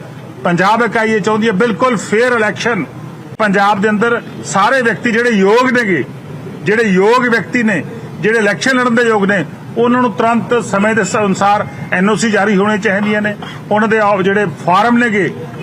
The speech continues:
ਉਹ ਲੈਣੇ ਚਾਹੀਦੇ ਨੇ। ਸਾਰੀ ਗੱਲ ਜਿਹੜੀ ਆ ਅਸੀਂ ਇਲੈਕਸ਼ਨ ਕਮਿਸ਼ਨ ਦੇ ਸਾਹਮਣੇ ਰੱਖ ਕੇ ਆਵਾਂਗੇ। ਜਦੋਂ ਸ਼ਾਮ ਨੂੰ ਕਾਊਂਟਿੰਗ ਹੁੰਦੀ ਹੈ, ਚਾਰ ਵਜੇ ਤੋਂ ਬਾਅਦ ਦਾ ਸਮਾਂ ਗਾ, ਕਿਉਂਕਿ ਚਾਰ ਵਜੇ ਤੱਕ VOTING ਹੋਣੀ ਆ, ਸਾਢੇ ਚਾਰ ਜਾਂ ਪੰਜ ਵਜੇ ਕਾਊਂਟਿੰਗ ਸਟਾਰਟ ਹੋਣੀ ਆ। ਕਈ ਪਿੰਡ ਵੱਡੇ ਨੇਗੇ,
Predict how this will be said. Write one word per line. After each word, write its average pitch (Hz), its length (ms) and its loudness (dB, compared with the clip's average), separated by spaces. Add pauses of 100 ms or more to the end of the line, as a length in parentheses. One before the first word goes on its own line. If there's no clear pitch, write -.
ਉਹ 220 120 4
ਲੈਣੇ 208 260 2
ਚਾਹੀਦੇ 208 320 0
ਨੇ। 233 80 2
ਸਾਰੀ 220 340 0
ਗੱਲ 202 220 2
ਜਿਹੜੀ 202 280 2
ਆ 180 180 0 (380)
ਅਸੀਂ 196 400 0 (260)
ਇਲੈਕਸ਼ਨ 202 380 0
ਕਮਿਸ਼ਨ 214 300 2
ਦੇ 214 100 2
ਸਾਹਮਣੇ 208 280 2
ਰੱਖ 208 200 0
ਕੇ 220 80 -2
ਆਵਾਂਗੇ। 214 380 0 (420)
ਜਦੋਂ 214 160 2
ਸ਼ਾਮ 208 280 2
ਨੂੰ 226 120 2
ਕਾਊਂਟਿੰਗ 214 380 0
ਹੁੰਦੀ 214 220 0
ਹੈ, 226 60 0
ਚਾਰ 208 300 2
ਵਜੇ 220 140 2
ਤੋਂ 208 140 0
ਬਾਅਦ 202 180 2
ਦਾ 208 100 0
ਸਮਾਂ 202 320 0
ਗਾ, 214 200 0 (200)
ਕਿਉਂਕਿ 196 200 0
ਚਾਰ 208 260 2
ਵਜੇ 233 140 2
ਤੱਕ 220 160 -2
VOTING 202 340 0
ਹੋਣੀ 226 280 2
ਆ, 226 180 -2 (280)
ਸਾਢੇ 208 300 0
ਚਾਰ 214 280 0
ਜਾਂ 214 140 2
ਪੰਜ 214 220 0
ਵਜੇ 220 180 2
ਕਾਊਂਟਿੰਗ 202 340 0
ਸਟਾਰਟ 202 280 0
ਹੋਣੀ 214 180 2
ਆ। 220 60 0
ਕਈ 247 240 0
ਪਿੰਡ 247 260 0
ਵੱਡੇ 220 300 2
ਨੇਗੇ, 165 260 0